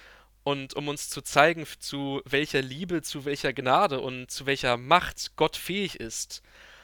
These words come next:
Und ja, Gottes Liebe, Gottes Geist und Gottes Kraft, die kommt uns in Jesus nahe und deswegen, äh, dürfen wir jauchzen wie die Möwen, weil Gottes Licht in die Welt scheint.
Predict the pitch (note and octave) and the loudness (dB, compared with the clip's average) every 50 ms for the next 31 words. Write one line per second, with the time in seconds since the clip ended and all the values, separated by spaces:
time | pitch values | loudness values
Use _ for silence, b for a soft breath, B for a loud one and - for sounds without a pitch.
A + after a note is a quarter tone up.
0 | b b b b b b - C#3+ C#3+ C#3+ C#3+ C#3+ - - - - - C3+ D3+ E3+ | b b b b b b 0 0 0 0 -2 -4 -4 -4 -4 -6 -4 0 4 6
1 | E3+ C#3 A#2+ - - D3+ - - D#3+ D3 C#3 - - - C3+ B2+ B2 D3 G3+ A3+ | 6 4 4 2 0 0 0 0 -4 -4 -4 -4 -4 -4 -6 -8 -6 -6 -4 -4
2 | F#3+ E3 - - C#3+ - E3 D3 - - - D3+ D#3+ G3+ G#3 - - D3 C#3+ - | -4 -4 -2 -2 -2 -2 -2 -6 -4 0 2 4 4 4 2 0 -4 -6 -4 -4
3 | D#3+ - D#3 - - - - F3+ G3 G3+ - - - B B B B B B B | -4 -2 -4 -8 -4 2 4 6 6 4 2 -6 -16 B B B B B B B
4 | B B D3 D3+ D3+ - - - E3+ G3 G#3 - - F3 F#3 F3 - - D#3+ D#3 | B B -8 -8 -8 -6 -2 0 0 0 0 -2 -4 -4 -4 -4 -8 -8 -8 -4
5 | C#3 E3 E3+ D#3+ E3 D#3+ - - C#3 D3+ F#3+ F#3+ D3 B2+ C3+ D#3+ - b b b | -2 -2 0 0 -2 -4 -2 0 2 4 4 4 4 4 2 0 -2 b b b
6 | b b b - D3+ - - E3 F#3 - - E3+ F3+ F3+ E3 E3+ E3+ E3+ E3 E3 | b b b -6 -4 0 0 0 0 0 0 -2 -2 -2 -2 -4 -4 -2 -2 -2
7 | F3 b b b b b b C3 D3+ E3+ A3+ A3 - G3+ F3+ D#3+ F3+ E3+ D#3+ B2+ | -2 b b b b b b 2 4 4 4 4 2 -6 -4 -2 0 0 2 4
8 | C#3+ E3 A#3 C4 - - - - C3 A#2+ A#2 A#2+ A#2+ C3+ E3 D#3 E3 D#3+ D3 D3+ | 4 4 4 2 -2 -4 -8 -8 -8 -8 -10 -10 -8 -8 -8 -6 -6 -6 -4 0
9 | E3+ F#3+ G3+ D#3+ C3 A#2+ A2+ A2+ A2+ A#2 - - B2 A#2+ C3+ C#3 D3 D3 C#3+ C#3 | 0 0 0 0 -4 -10 -12 -12 -12 -14 -16 -4 2 4 4 6 4 2 -2 -4
10 | C#3+ D3 _ _ - D#3 D#3+ - - F#3+ F3 - - C3 C3+ E3 - - - - | -8 -10 _ _ -2 0 0 0 -2 -6 -6 -6 -4 -4 -6 -6 -6 -8 -12 -10
11 | - D3+ C#3 D3+ C3+ C3 C#3 D#3+ E3 - - - A2 - - - - - - - | -12 -10 -10 -6 -2 0 0 0 0 0 0 0 0 -2 -4 -6 -10 -12 -12 -12